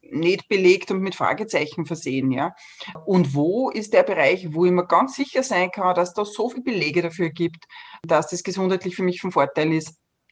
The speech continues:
Also das zu trennen, glaube ich, ist für einen, für einen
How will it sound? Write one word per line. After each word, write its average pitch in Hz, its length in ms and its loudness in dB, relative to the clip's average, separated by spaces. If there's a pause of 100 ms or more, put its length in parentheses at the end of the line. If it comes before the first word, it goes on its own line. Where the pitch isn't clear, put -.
(380)
Also 175 200 0
das - 360 -6
zu - 120 -6
trennen, 185 560 0
glaube 170 260 4
ich, - 80 -2
ist - 220 -6
für 170 160 0
einen, 143 240 0 (300)
für 175 200 4
einen 151 260 4